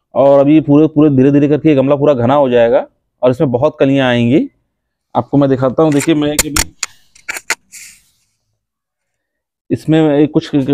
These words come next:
कलर मेरे पास नहीं थे जो मैं ले आया हूँ, इसलिए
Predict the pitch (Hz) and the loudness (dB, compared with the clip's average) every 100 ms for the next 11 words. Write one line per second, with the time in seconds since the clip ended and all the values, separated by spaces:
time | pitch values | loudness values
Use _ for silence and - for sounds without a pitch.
0 | 127 143 143 143 135 147 139 131 139 151 | 0 0 0 0 0 -2 0 -2 0 0
1 | 143 139 135 135 131 123 120 120 120 - | 2 2 2 2 4 2 2 -2 -6 -4
2 | 123 165 | -2 -2